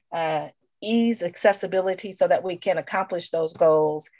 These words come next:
Well, Blissful Living for You has what you may need. So check them out at Blissful Living, the number four,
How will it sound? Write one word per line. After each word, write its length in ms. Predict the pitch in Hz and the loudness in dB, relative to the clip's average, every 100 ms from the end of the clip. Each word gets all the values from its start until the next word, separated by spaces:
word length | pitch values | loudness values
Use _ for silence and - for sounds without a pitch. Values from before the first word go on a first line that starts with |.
| - _ | -20 _
Well, 180 | 170 165 | 6 6
Blissful 340 | 190 220 - 240 | 6 0 2 4
Living 220 | 247 240 | 4 2
for 120 | 214 | -2
You 200 | 202 226 | 0 -2
has 720 | 190 190 185 180 160 165 - _ _ | 0 2 4 4 2 -2 -4 _ _
what 300 | 139 190 165 | 0 2 2
you 140 | 196 | -2
may 180 | 185 175 | 0 0
need. 400 | 185 196 151 - _ - - - | -2 -6 -8 -12 _ -20 -20 -14
So 640 | - - 262 190 139 151 _ _ _ - - _ - | -6 4 8 8 6 0 _ _ _ -20 -20 _ 0
check 260 | 240 226 | 2 4
them 200 | 269 254 | 4 4
out 280 | 208 196 202 - | 6 6 6 4
at 280 | 180 175 - | 4 4 2
Blissful 480 | 160 208 233 - 240 | -8 0 0 0 -2
Living, 540 | 226 226 233 233 240 240 - _ - - | 0 0 0 -4 -4 -8 -20 _ -12 -4
the 80 | |
number 360 | 180 180 196 226 | 4 4 4 2
four, 600 | - 233 220 220 226 226 | 4 4 4 2 0 -2